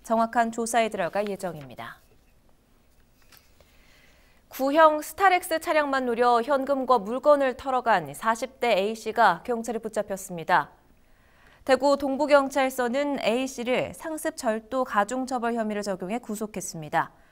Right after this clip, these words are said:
A씨는 지난 이월부터 동구 일곱 번 등 대구에서만 십 회, 경기도, 대전 등 전국을 돌아다니며 구형 스타렉스 차량 트렁크 문을 드라이버로 부수고 침입했습니다.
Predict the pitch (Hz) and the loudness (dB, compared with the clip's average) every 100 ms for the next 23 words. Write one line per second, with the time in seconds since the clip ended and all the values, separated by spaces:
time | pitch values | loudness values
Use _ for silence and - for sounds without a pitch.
0 | _ _ - 220 240 247 269 262 254 247 | _ _ -2 0 0 -4 -2 -4 -4 -2
1 | 247 240 220 247 262 262 233 226 202 151 | 0 -2 -2 0 0 0 -4 -2 -2 -2
2 | 170 240 226 226 240 247 220 - - 226 | -6 -6 -6 -6 -6 -6 -6 -10 -8 -6
3 | 247 254 226 202 185 226 - - - - | -4 -4 -2 -2 0 -2 -4 -14 -20 -6
4 | 226 226 247 240 240 233 247 180 - - | -4 0 0 0 -2 0 -2 -4 -8 -14
5 | - 233 160 - _ _ - 226 226 214 | -6 -4 -4 -8 _ _ -2 -2 0 -2
6 | 170 - 202 226 208 226 247 - _ - | -4 -4 -2 -2 -2 -4 -4 -10 _ 0
7 | 233 247 277 277 247 240 226 220 208 220 | 2 2 -2 -2 0 0 0 0 -2 0
8 | 233 185 - 240 254 247 - 320 285 269 | 2 2 -4 -4 -4 -4 -6 -4 -4 -6
9 | 247 247 233 226 - 311 302 202 202 233 | -10 -6 -6 -4 -2 -2 -4 -6 -4 -2
10 | 156 160 - 240 254 240 220 214 214 220 | -4 -6 0 4 4 2 -6 -8 -12 -8
11 | 185 - 269 233 180 175 160 147 135 123 | -8 -8 -10 -10 -10 -12 -12 -10 -8 -10